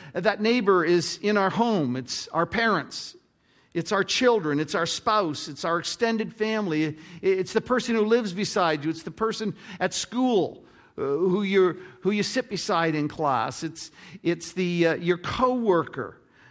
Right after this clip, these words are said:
These people are all neighbors to us. And, and he says, if you want to live your life without regret, invest your life in people.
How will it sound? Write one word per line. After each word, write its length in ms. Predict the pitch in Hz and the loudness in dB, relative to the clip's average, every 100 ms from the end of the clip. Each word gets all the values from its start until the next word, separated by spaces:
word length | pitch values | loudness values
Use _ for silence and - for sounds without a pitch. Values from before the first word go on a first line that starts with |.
| - | -16
These 440 | 143 240 269 262 - | -2 0 2 0 -2
people 720 | 254 247 233 208 151 135 - - | -2 -2 0 2 2 0 -2 -2
are 200 | 170 - | -2 0
all 600 | 196 226 233 220 - - | 2 4 4 2 -2 -8
neighbors 840 | 160 185 202 165 143 120 - - - - | 0 2 2 2 0 -2 -6 -12 -16 -8
to 260 | 160 135 | -6 -4
us. 440 | 110 90 - - - _ _ _ - - - - - | -6 -8 -12 -14 -16 _ _ _ -20 -20 -20 -20 -12
And, 320 | 165 190 185 190 | -2 -2 -2 -4
and 220 | 190 202 | -2 -2
he 140 | 190 | -2
says, 260 | 208 233 190 | 0 2 2
if 100 | 202 | 0
you 120 | 233 | 0
want 180 | 240 254 | 2 2
to 80 | 233 | 2
live 160 | 240 | 2
your 160 | 214 226 | 4 4
life 500 | 202 202 196 - - - | 6 4 0 -8 -20 -12
without 480 | 175 175 202 202 202 | -4 0 2 0 0
regret, 500 | 170 127 135 107 - - _ _ _ _ _ _ - | -4 -2 -2 -2 -8 -20 _ _ _ _ _ _ -2
invest 520 | 180 151 220 233 - | 0 2 0 0 -2
your 140 | 269 | 0
life 540 | 208 156 143 135 - - - | 2 2 0 -2 -12 -18 -4
in 160 | 156 | -4
people. 560 | 151 196 180 - 120 | -2 -4 -4 -4 -10